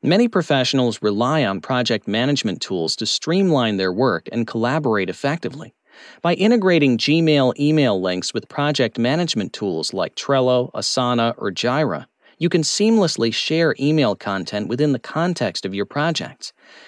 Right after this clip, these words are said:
This ensures that all relevant information is easily accessible to team members, eliminating the need to switch between different platforms.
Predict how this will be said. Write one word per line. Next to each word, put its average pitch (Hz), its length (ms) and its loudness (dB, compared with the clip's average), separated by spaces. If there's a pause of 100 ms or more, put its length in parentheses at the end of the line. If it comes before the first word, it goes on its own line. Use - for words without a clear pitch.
(120)
This 196 300 2
ensures 160 560 2
that 113 160 0
all 165 280 2
relevant 147 440 2
information 101 680 -2
is 87 280 -6
easily 165 420 4
accessible 110 640 -2
to 85 100 -8
team 160 300 0
members, 78 400 -8 (320)
eliminating 175 560 4
the 120 40 4
need 123 260 2
to 107 60 -6
switch - 440 -2
between 120 520 0
different 95 360 -4
platforms. 139 720 -6